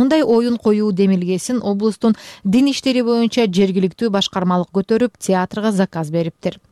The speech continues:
Башкарманын жетекчиси Талгат Нигметовдун айтымында, драманын сюжети реалдуу турмуштан алынган. Ал эми режиссер Мукангали Томанов театр мамлекеттик идеологиянын таянычы болбоого тийиш,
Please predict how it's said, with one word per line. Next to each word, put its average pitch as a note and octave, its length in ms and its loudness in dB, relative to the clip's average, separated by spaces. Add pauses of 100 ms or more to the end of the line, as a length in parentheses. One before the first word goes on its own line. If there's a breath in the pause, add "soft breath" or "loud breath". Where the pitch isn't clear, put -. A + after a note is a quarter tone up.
Башкарманын F#3+ 480 2
жетекчиси F3+ 540 -2
Талгат F3 400 -2 (280 loud breath)
Нигметовдун G#3 680 2
айтымында, A3+ 500 0 (220 loud breath)
драманын A#3+ 500 2
сюжети G3 560 -2
реалдуу G#3 480 0
турмуштан F3 580 -2
алынган. F3 520 -2 (460 loud breath)
Ал B3+ 120 2
эми C#4+ 160 2
режиссер A#3 540 0
Мукангали G3 580 0
Томанов G#3 640 0
театр G#3 460 -2
мамлекеттик F3+ 580 -2
идеологиянын A3+ 720 2
таянычы G#3+ 480 0
болбоого G3 560 2
тийиш, G3 400 -2